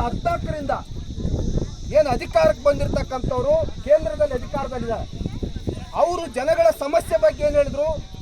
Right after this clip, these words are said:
ಈ ದೇಶದಲ್ಲಿ ಭ್ರಷ್ಟಾಚಾರ ನಿಲ್ಲಿಸ್ಬಿಡ್ತೀವಿ, ಬಡವರು ಬದುಕಲ್ಲಿ ಹಸನ ತರ್ತೀವಿ, ರೈತರ ಬದುಕಲ್ಲಿ ನಾವು ಹಸನ ತರ್ತೀವಿ, ದುಡಿಯೋಂಥವ್ರ ಬದುಕನ್ನ ಹಸನ ಮಾಡ್ತೀವಿ,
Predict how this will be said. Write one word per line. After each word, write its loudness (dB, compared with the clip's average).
ಈ -6
ದೇಶದಲ್ಲಿ 2
ಭ್ರಷ್ಟಾಚಾರ 2
ನಿಲ್ಲಿಸ್ಬಿಡ್ತೀವಿ, -6
ಬಡವರು 0
ಬದುಕಲ್ಲಿ -4
ಹಸನ -6
ತರ್ತೀವಿ, -4
ರೈತರ 2
ಬದುಕಲ್ಲಿ 2
ನಾವು 0
ಹಸನ -4
ತರ್ತೀವಿ, -4
ದುಡಿಯೋಂಥವ್ರ 2
ಬದುಕನ್ನ -2
ಹಸನ -6
ಮಾಡ್ತೀವಿ, 0